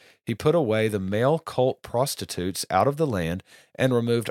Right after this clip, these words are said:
all the idols that his fathers had made. He also removed Maacah, his mother, from being queen mother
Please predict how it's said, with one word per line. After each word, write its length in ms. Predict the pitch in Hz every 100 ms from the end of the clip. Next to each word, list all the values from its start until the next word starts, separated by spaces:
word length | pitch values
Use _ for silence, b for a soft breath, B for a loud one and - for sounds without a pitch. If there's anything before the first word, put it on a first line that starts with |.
| -
all 220 | 107 135
the 160 | 165 135
idols 380 | 113 95 107
that 140 | 110 82
his 180 | 107 -
fathers 520 | 98 95 95 98 -
had 220 | 101 95
made. 380 | 98 104 - - _ _ _ _
He 120 | - 123
also 360 | 143 127 151
removed 520 | 120 107 107 110 104 -
Maacah, 760 | 95 104 - - 170 143 98 98 -
his 240 | 120 95
mother, 440 | 90 107 170 117 98
from 220 | - 98
being 300 | 107 104 98
queen 360 | - 127 180 135
mother 340 | 82 85